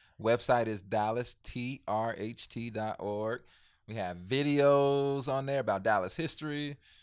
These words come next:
You know, got little Mexico videos on there. We got, uh, all kind of videos on there. Go check that out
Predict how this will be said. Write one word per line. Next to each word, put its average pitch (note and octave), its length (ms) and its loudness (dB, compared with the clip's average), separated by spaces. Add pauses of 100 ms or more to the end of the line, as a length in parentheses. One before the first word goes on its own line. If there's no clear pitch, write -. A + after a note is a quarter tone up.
(180)
You A2+ 100 -8
know, A#2 180 -4
got F#2 260 -4
little G2+ 180 -4
Mexico C3 480 -2
videos C#3+ 580 4
on C#3 240 4
there. C#3 220 2
We C3+ 60 -2
got, G#2+ 380 2 (360)
uh, G2 360 0 (100)
all E3+ 160 6
kind F3 240 -2
of B2 60 -4
videos A2+ 380 -2
on G#2+ 140 -6
there. G2 260 -8 (320)
Go A#2 100 -4
check A#2 260 -2
that C3 140 0
out C3+ 280 4